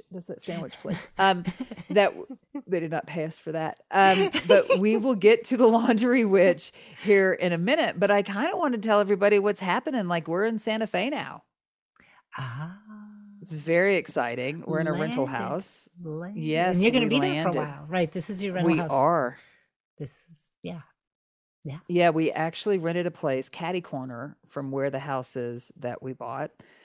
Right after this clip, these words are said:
Speaker 1: our fixer-upper.
Speaker 2: So you get to watch
Speaker 1: Um,
Speaker 2: it across the street.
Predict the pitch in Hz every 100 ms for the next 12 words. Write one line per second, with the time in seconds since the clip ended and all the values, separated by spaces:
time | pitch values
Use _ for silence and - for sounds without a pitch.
0 | _ - 143 - 139 - 120 117 139 151
1 | 185 _ _ - 214 214 208 185 196 -
2 | 175 - - 180 190 185 - - 175 -
3 | 330 311